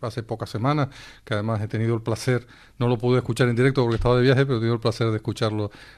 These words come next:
a través de iTunes en, en, en, en el podcast que has puesto. Me parece, me parece extraordinaria la iniciativa. Y haciendo referencia a Google concretamente, yo hay, hay, hay un fenómeno que le llamo el Google It, ¿no? Que es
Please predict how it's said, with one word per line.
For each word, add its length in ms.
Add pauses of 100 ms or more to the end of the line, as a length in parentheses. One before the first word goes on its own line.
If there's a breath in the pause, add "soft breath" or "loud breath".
a 100
través 260
de 100
iTunes 520
en, 280
en, 240
en, 200
en 200
el 120
podcast 520 (360 loud breath)
que 100
has 60
puesto. 360
Me 80
parece, 380
me 140
parece 240
extraordinaria 580
la 80
iniciativa. 540 (420 loud breath)
Y 460 (1700)
haciendo 360
referencia 520
a 40
Google 340
concretamente, 800
yo 200
hay, 160
hay, 320
hay 140
un 100
fenómeno 400
que 80
le 60
llamo 200
el 60
Google 360
It, 200 (320)
¿no? 200 (100)
Que 200
es 140